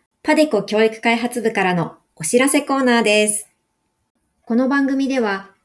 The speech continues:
皆さんからのコメントやリクエストも募集しています。番組で扱ってほしいテーマ、質問、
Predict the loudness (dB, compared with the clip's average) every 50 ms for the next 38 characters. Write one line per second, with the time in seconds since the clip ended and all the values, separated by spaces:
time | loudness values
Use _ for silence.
0 | _ -8 -4 -2 -2 -2 0 0 -2 0 0 -2 -2 -2 -2 -4 -6 -8 -10 _
1 | _ -12 -8 -6 -4 -2 0 0 -2 -2 -2 -2 -2 -2 -4 -4 -6 -6 -2 -2
2 | 0 0 -2 -4 -4 -2 -2 -2 -2 -4 -8 -10 -10 -10 -8 -6 -6 -6 -6 -8
3 | -8 -6 -6 -4 -4 -6 -6 -8 -12 -18 _ _ _ _ _ _ _ _ _ _
4 | _ _ _ _ _ _ _ _ _ _ _ _ _ _ -4 0 0 2 2 2
5 | 2 2 2 2 0 -2 -2 -6 -8 -8 -8 -8 -6 -6 -6 -6 -6 -4 -6 -6
6 | -6 -4 -4 -4 -4 -4 -6 -8 -10 -14 _ _ _ _ _ _ _ _ _ _
7 | _ _ -20 -20 -12 -8 -6 -4 -4 -4 -6 -8 -10 -14